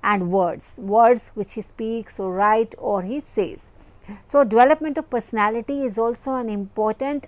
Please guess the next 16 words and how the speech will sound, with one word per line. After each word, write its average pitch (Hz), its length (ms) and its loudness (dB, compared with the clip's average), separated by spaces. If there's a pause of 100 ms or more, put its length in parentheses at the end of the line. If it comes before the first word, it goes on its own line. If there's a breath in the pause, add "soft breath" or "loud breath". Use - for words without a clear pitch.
aspect 196 540 -4
which 208 320 -8 (320 soft breath)
Vivekanand 214 560 0
has 208 180 -10
talked 170 320 -6
about, 226 440 -4
and 214 200 -8
the 220 60 -4
fourth 320 380 2
aspect 185 500 -2
which 208 220 -6
he 233 100 -6
has 214 140 -8
talked 214 320 -4
about 208 280 -2
as 226 200 -6